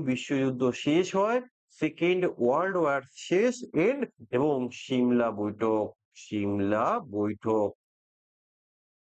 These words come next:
সিমলা বৈঠক অনুষ্ঠিত হয়। নেক্সট কোশ্চেন, সংশ্লেষ প্রক্রিয়ায় উদ্ভিদ কোন গ্যাস গ্রহণ করে? Actually সালোক সংশ্লেষ হবে, ঠিক আছে? সংশ্লেষ তো,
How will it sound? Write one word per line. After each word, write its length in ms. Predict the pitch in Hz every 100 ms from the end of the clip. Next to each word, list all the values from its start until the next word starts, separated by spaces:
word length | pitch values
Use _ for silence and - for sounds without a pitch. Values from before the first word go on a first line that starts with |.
| -
সিমলা 280 | - 123 113 101
বৈঠক 240 | 101 107 104
অনুষ্ঠিত 340 | 101 92 101 107 101
হয়। 220 | 101 92 - _ - 107
নেক্সট 200 | 110 -
কোশ্চেন, 340 | 113 101 110 92 - - - _ - -
সংশ্লেষ 600 | 147 160 - 185 185 190 - 156
প্রক্রিয়ায় 640 | 151 - 165 160 131 101 87 - - 120
উদ্ভিদ 320 | 123 123 131 - -
কোন 320 | 139 147 165 180 175 151 127
গ্যাস 340 | 127 131 131 - 117
গ্রহণ 300 | 110 113 113 113
করে? 180 | 104 98 101 113
Actually 400 | - 151 135 123 - _ -
সালোক 320 | 151 156 165 - -
সংশ্লেষ 560 | 120 113 - 107 104 -
হবে, 160 | 98 98
ঠিক 100 | 120 131
আছে? 120 | 135 110 123
সংশ্লেষ 460 | 113 117 139 151 - _
তো, 60 | 190